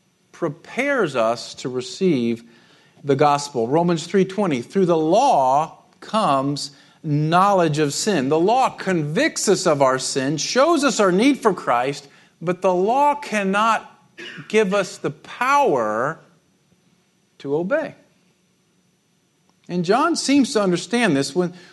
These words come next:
when they ask him, "Well, are you the Messiah?" he points into the new covenant. He looks over the chasm,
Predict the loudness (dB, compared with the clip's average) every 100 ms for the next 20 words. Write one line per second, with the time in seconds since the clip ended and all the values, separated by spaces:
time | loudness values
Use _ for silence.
0 | _ 0 2 0 2 0 0 -4 -4 -2
1 | 0 0 -4 -12 _ -6 -2 2 4 4
2 | 2 0 -2 0 2 2 0 -4 -16 -16
3 | -4 -4 -4 -12 -12 -2 2 4 2 0
4 | 0 2 4 6 6 4 2 0 0 -2
5 | -2 0 0 0 0 2 0 0 0 2
6 | 2 2 0 -2